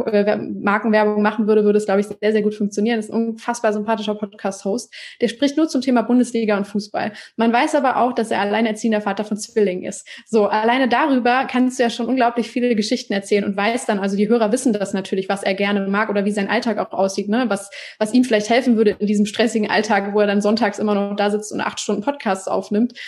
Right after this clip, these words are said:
Ähm, er, er, das wird immer an der, in der Subline so ein bisschen erzählt. Du kennst das ja selber, ne? So, ähm, man, man lernt diese Hosts kennen, man kennt so ein bisschen ihre Einstellung, ihr Leben, ihre Persönlichkeitsstruktur. Das heißt, ich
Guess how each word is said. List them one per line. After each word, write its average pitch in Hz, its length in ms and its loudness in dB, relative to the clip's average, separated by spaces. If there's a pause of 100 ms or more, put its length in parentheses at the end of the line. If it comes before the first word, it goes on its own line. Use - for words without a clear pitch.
(240)
Ähm, 214 360 0 (120)
er, 226 220 0
er, - 120 -6 (120)
das 247 280 -2
wird 294 140 0
immer 320 160 4
an 254 120 2
der, 247 180 0
in 247 80 0
der 240 120 2
Subline 254 360 0
so 214 60 0
ein 220 40 0
bisschen 208 200 -2
erzählt. 214 260 0
Du 214 120 -4
kennst 247 180 -2
das 220 80 -4
ja 208 120 0
selber, 220 300 2
ne? 247 220 0
So, 220 240 0
ähm, 214 360 -2
man, 220 220 0
man 220 340 -2
lernt 220 520 0
diese 233 200 0
Hosts 240 420 -4
kennen, 311 380 2 (240)
man 220 120 0
kennt 277 260 2
so 269 60 0
ein 240 60 0
bisschen 277 220 -2
ihre 226 140 0
Einstellung, 262 500 0
ihr 214 120 0
Leben, 269 260 2
ihre 233 140 0
Persönlichkeitsstruktur. 254 1040 -2
Das 226 140 -2
heißt, 226 160 0
ich - 140 -12